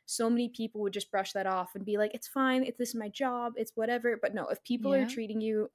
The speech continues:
Speaker 1: unfairly or weirdly, you get out of there. Like
Speaker 2: It's, yeah. It's not your job to be in danger. And that being
Speaker 1: No.
Speaker 2: said, actually, since you brought that up, always have a clause in your contract that mentions, um, safe working conditions. I have that actually ever since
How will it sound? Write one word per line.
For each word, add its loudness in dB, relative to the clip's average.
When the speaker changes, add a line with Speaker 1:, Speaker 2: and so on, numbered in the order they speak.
Speaker 1:
unfairly 0
or 2
weirdly, 0
you -6
get 0
out -2
of -4
there. 0
Like 0
Speaker 2:
It's, -2
yeah. 0
It's -2
not 4
your -2
job 0
to -2
be 0
in 0
danger. -2
And 6
that 4
being 6
Speaker 1:
No. -
Speaker 2:
said, 6
actually, 0
since -2
you 0
brought 4
that 4
up, 4
always 4
have 2
a 2
clause 2
in 2
your 0
contract 0
that 2
mentions, 0
um, 4
safe 0
working -2
conditions. -2
I 4
have 4
that 8
actually 0
ever 0
since -6